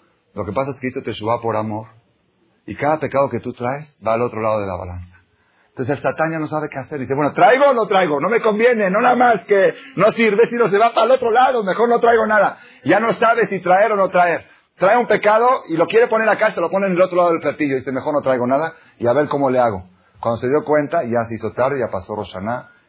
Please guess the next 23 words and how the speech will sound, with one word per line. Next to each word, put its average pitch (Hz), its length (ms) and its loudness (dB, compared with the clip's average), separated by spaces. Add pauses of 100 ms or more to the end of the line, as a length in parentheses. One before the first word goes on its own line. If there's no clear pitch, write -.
(120)
y - 60 -14
la 104 100 -6
persona 107 300 -8
fue 117 180 -8
sellado 104 380 -6
para 87 200 -12
bien. 85 180 -20 (380)
Entonces 139 260 -4
esa 165 100 -4
es 165 60 -4
la 147 100 -4
segunda 135 320 -4
explicación. 107 680 -6 (340)
Cuando 113 240 0
el 107 60 -2
Satán 151 600 -6
ve 135 460 -4 (380)
que 117 100 -10
los 113 180 -4
judíos 139 600 -4
aprecian 135 640 -6
las 110 160 -8
mitzvot, 104 480 -6